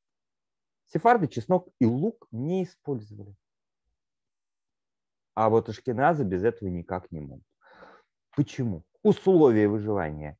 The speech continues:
условия маленькой скучности со, со времен Средневековья и постоянная угроза болезней и эпидемий.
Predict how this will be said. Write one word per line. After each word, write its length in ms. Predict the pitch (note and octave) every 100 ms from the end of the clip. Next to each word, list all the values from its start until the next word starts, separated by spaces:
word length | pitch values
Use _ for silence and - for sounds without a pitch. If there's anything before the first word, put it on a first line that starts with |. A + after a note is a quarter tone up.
| _
условия 600 | - A2+ C3+ D3+ C3 A2
маленькой 580 | G#2 A#2+ C3 B2 A2+ B2
скучности 880 | A2 _ - G2+ - E2 D#2+ _ F#2
со, 200 | D#2+ -
со 300 | - _ -
времен 300 | G#2 A#2 B2+ A2+
Средневековья 960 | A#2 A2 A2+ A#2 - F#2+ C#2+ C#2+ D2 - _ _ -
и 240 | E3 G3 - _ -
постоянная 1160 | D3+ - - C3 B2 A2+ C#3+ D#3+ D#3 D#3 D3+ -
угроза 800 | G2+ F#2+ G#2+ B2 B2+ A2 A#2+ -
болезней 580 | A2 G#2+ A2 G#2 G2+ G2+
и 20 |
эпидемий. 400 | G#2+ G#2 A2+